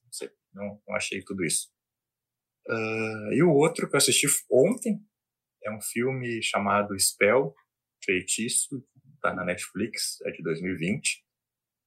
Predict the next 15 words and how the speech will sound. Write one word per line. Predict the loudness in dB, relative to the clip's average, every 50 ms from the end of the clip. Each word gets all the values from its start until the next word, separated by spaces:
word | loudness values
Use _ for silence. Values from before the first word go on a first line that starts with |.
| -4 0
Recentemente | 2 2 2 2 2 2 2 0 2 2 2
ele | 4 4 4
entrou | 2 4 2 2
naquela | 4 4 4 4 4 4
lista | 2 2 0 0 0 0 2 2
lá | 2 4
dos | 2 2 0 0
filmes, | 0 0 0 0 0 0 0 0 2 2 2 0 -2 _
dos | -8 -6 -4 -4 -6 -8 -10 -16 _ _ _ 0
dez | 2 2 4 4 2 2
filmes | 2 0 0 0 0 0
mais | 2 2 2 2 0
vistos | 0 0 0 2 2
da | 2
Netflix. | 2 2 0 0 0 0 -2 -2 -2 -4 -8 -8